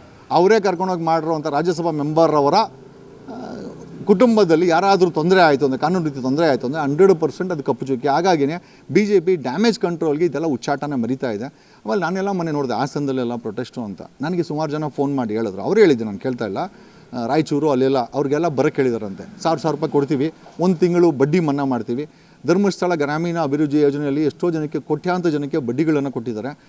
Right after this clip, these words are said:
ಆ, ಆ ಬಡ್ಡಿಗಳನ್ನು ಕಲೆಕ್ಟ್ ಮಾಡ್ತಾರೆ. ಅಲ್ಲೊಂದು ದೊಡ್ಡ ನೆಟ್ವರ್ಕ್ ಇದೆ. ಆ ನೆಟ್ವರ್ಕಲ್ಲಿ ಈಗ ಸಾಲ ಇಸ್ಕೊಂಡಿರೋನಿಗೆ ಬಾ ಅಂದರೆ ಬಂದೇ ಬರ್ತಾರೆ. ಅವ್ರನ್ನ ಕರ್ಕೊಂಬಂದು ಒಂದು ಯೂನಿಫಾರ್ಮ್ ಕೊಟ್ಟು ಪ್ರೊಟೆಸ್ಟ್ ಮಾಡಿದ್ರೆ ನಿಜವಾಗ್ಲೂ ಅದು ಕೊಲೆಗಾರರ ಪರವಾಗಿ ನೀವುಗಳೇ ಹುಟ್ಟಾಕ್ತಾ ಇರೋವಂಥ ಪ್ರೊಟೆಸ್ಟ್ ಬಿಟ್ಟರೆ,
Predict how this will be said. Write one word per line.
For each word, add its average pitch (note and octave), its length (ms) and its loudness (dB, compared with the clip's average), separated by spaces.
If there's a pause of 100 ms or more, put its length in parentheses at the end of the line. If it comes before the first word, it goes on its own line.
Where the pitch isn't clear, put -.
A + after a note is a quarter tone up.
(220)
ಆ, D3+ 400 0
ಆ E3 40 6
ಬಡ್ಡಿಗಳನ್ನು E3 520 4
ಕಲೆಕ್ಟ್ D3+ 280 -4
ಮಾಡ್ತಾರೆ. B2+ 480 -8 (200)
ಅಲ್ಲೊಂದು F3 260 2
ದೊಡ್ಡ D#3 200 4
ನೆಟ್ವರ್ಕ್ D3+ 460 0
ಇದೆ. A#2+ 120 -4
ಆ C3 140 -4
ನೆಟ್ವರ್ಕಲ್ಲಿ F#3 760 4
ಈಗ E3 100 0
ಸಾಲ D#3+ 220 0
ಇಸ್ಕೊಂಡಿರೋನಿಗೆ D3 600 0
ಬಾ C3 280 2
ಅಂದರೆ D3+ 140 0
ಬಂದೇ B2+ 220 2
ಬರ್ತಾರೆ. A2 440 -2 (480)
ಅವ್ರನ್ನ G3+ 280 4
ಕರ್ಕೊಂಬಂದು G3+ 460 2
ಒಂದು E3 180 4
ಯೂನಿಫಾರ್ಮ್ F3+ 360 4
ಕೊಟ್ಟು D3 220 2
ಪ್ರೊಟೆಸ್ಟ್ D3 380 -2
ಮಾಡಿದ್ರೆ B2 440 -2 (260)
ನಿಜವಾಗ್ಲೂ F#3+ 680 4
ಅದು D#3+ 200 0
ಕೊಲೆಗಾರರ E3+ 460 2
ಪರವಾಗಿ D3 520 0
ನೀವುಗಳೇ F#3 460 6
ಹುಟ್ಟಾಕ್ತಾ D#3 480 0
ಇರೋವಂಥ C3 260 -2
ಪ್ರೊಟೆಸ್ಟ್ D3 440 -4
ಬಿಟ್ಟರೆ, C3 280 -4